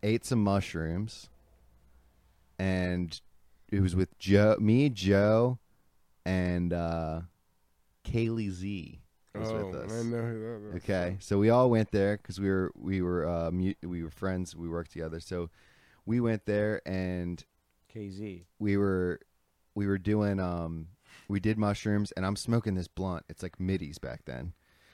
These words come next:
Speaker 1: I'm smoking a giant middies blunt, like, this big, and this, like, cute chick comes up to me, and, you know, I think she wants to hit the blunt.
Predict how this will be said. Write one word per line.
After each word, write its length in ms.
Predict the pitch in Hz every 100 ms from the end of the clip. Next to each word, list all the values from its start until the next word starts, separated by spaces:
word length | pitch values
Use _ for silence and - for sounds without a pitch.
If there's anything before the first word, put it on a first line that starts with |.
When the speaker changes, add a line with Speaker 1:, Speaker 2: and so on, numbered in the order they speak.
| _ _
Speaker 1:
I'm 140 | 98
smoking 300 | 104 110 101
a 80 | 92
giant 580 | 87 90 95 98 104 -
middies 320 | 92 90 87
blunt, 300 | 90 90 -
like, 180 | 80 85
this 340 | 85 92 90 90
big, 500 | 87 82 82 82 - _ - _ _ -
and 340 | 90 87 90
this, 260 | 95 92 101
like, 220 | 92 -
cute 380 | - 120 156 -
chick 400 | - - 139 -
comes 300 | - 98 92
up 160 | 104 139
to 120 | -
me, 300 | 78 78 95 - _ _ _ _ _ _
and, 600 | 98 101 98 98 95 95 - _ _ -
you 120 | 101
know, 100 | 92
I 80 | 110
think 200 | - 113
she 120 | -
wants 180 | 95 90
to 60 | 98
hit 140 | 101
the 80 | 95
blunt. 340 | 90 135 127